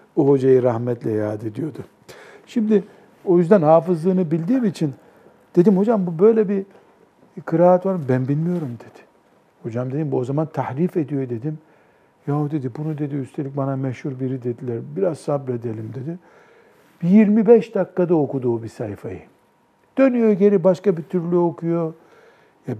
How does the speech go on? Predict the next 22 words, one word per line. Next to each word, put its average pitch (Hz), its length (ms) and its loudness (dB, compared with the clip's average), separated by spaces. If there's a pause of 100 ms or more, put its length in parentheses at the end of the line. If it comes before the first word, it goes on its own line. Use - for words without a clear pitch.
(120)
birazını 226 600 6
benzetsem 196 720 -2
diyeceğim 196 400 -2
ki 175 160 -6
ben 180 180 0
hiç, 170 180 -10 (580)
elhamdülillah 151 720 0
şu 175 160 -8
kadar 160 260 0
senedir 151 480 -4
Kur'an'la 170 380 -2
meşgulüz. 147 520 -6 (580)
Yani 131 160 0 (540)
farklı 139 460 -2
kıraatler 139 600 2
bilen 135 240 -2
hafız 123 400 0
efendiler 127 600 -4
dinledim. 127 520 -2 (480)
Hiçbir 160 180 2
şeye 180 280 8
benzemiyor. 214 580 0